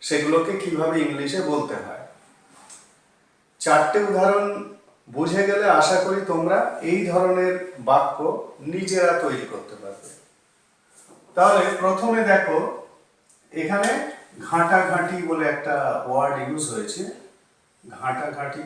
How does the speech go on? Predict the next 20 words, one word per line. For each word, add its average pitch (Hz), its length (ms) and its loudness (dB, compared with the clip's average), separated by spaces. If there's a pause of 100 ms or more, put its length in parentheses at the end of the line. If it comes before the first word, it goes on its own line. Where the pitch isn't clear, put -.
করো 104 220 -10
না", 98 120 -12
প্রত্যেকটাতেই 190 960 -6
একই। 127 460 -2 (1500)
তো 107 400 -8
এটাকে 180 440 0
আমরা 170 260 2
কিভাবে 139 480 -2
আনবো? 101 380 -4 (880)
এখন 214 340 0
দেখো, 214 500 4
ঘাঁটাঘাঁটি 202 600 0
করো 214 240 4
না 220 160 2
মানেই 196 380 2
হলো 185 440 0 (160)
যে 135 200 -4 (300)
যেরকম 202 600 2
অবস্থায় 202 640 4
আছে 240 300 2